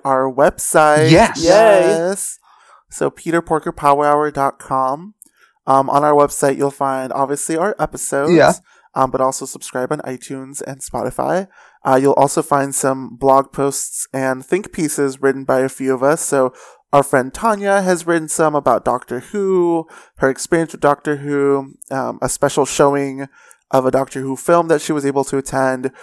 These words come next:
Speaker 1: Will has written an amazing piece about Marvel Netflix,
Speaker 3: Mm-hmm.
Speaker 1: uh, that really dives into, like, the impact of these characters in the greater M C U, but, and unfortunately, their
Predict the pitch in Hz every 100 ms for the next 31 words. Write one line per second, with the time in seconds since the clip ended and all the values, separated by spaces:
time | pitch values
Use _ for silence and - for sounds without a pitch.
0 | - _ 135 143 151 156 156 135 139 135
1 | 135 135 135 139 143 147 151 147 143 135
2 | - 135 123 123 - 127 123 123 127 127
3 | 127 127 131 - 135 131 127 160 143 156
4 | 156 175 - _ 139 127 127 127 143 196
5 | 190 175 143 147 160 143 135 139 135 139
6 | 147 139 131 - - 135 127 131 - -
7 | 139 131 - 135 131 127 127 123 131 127
8 | 127 127 139 123 131 127 127 120 - -
9 | - _ 135 143 135 139 131 - 139 135
10 | 135 131 127 - _ _ - 131 127 123